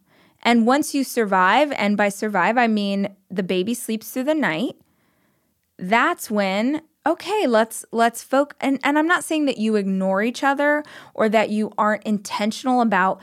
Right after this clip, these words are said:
"I love you," or, uh, getting a cup of coffee, or just simple things that you can do that don't cost money,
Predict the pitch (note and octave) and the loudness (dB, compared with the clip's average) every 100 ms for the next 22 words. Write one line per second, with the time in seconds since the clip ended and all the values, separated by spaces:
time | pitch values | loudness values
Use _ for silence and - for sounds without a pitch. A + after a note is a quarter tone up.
0 | - - _ _ - F#3+ F#3 F#3+ G3 A#3+ | -16 -20 _ _ -4 -2 -2 2 4 4
1 | A#3 A#3+ B3+ B3 B3 B3 - F#3+ F#3+ F#3+ | 2 0 2 2 0 0 -2 -2 -2 -6
2 | G#3 - F#3 A3 A3+ G#3+ G3 - F3+ F3+ | -10 -10 0 0 2 0 -2 -6 -6 -8
3 | - C4+ C#4 - C4 - C4+ C#4 - C4 | 0 0 0 -2 -4 -4 -6 -8 -4 -2
4 | C4+ C4+ D#4+ D#4 C#4+ C4 A#3+ A#3+ A#3 A#3+ | 0 0 -2 0 -2 -2 -4 -2 0 0
5 | G#3+ - G3+ G#3+ - - C4+ C4+ B3+ A#3+ | -2 0 2 2 -2 0 0 0 0 0
6 | A#3 A#3 A#3 | 2 0 -2